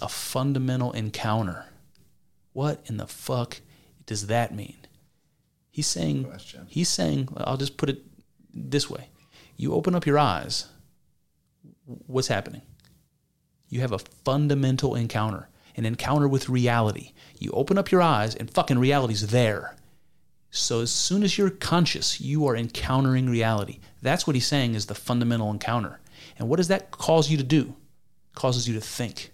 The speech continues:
Speaker 1: You can't help it. The moment you're conscious, you're thinking. It's like a stimulus response. The, the world, your encounter with the world, what do we call that? We call that your consciousness. That causes you to think.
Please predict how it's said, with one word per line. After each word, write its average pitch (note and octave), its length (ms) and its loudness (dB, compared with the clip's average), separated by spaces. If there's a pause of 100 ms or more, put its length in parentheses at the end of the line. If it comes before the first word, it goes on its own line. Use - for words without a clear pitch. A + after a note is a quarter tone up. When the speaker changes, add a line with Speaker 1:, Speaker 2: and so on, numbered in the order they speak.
(220)
Speaker 1:
You - 100 -20
can't D3 240 2
help G#3+ 220 4
it. - 160 -2 (280)
The A#2+ 80 -2
moment G3+ 340 6
you're G#3+ 100 2
conscious, G3 460 2
you're B2 80 0
thinking. C#3+ 480 2 (520)
It's - 240 -4
like D3 120 -2
a C3+ 60 -2
stimulus D3 840 2
response. - 600 -2 (420)
The, - 120 -6 (140)
the A#2+ 100 0
world, B2 720 4 (160)
your B2 160 0
encounter D3 480 2
with D#3+ 180 0
the D3+ 80 2
world, C#3+ 300 6
what C#3 120 4
do E3+ 60 2
we E3 60 -2
call D#3+ 220 2
that? G2 220 0 (160)
We C#3 80 -4
call - 180 0
that D#3 120 4
your B2 100 -2
consciousness. - 840 0 (460)
That D3 280 0
causes C#3+ 440 0
you C3 100 -2
to A#2+ 80 -2
think. - 400 -6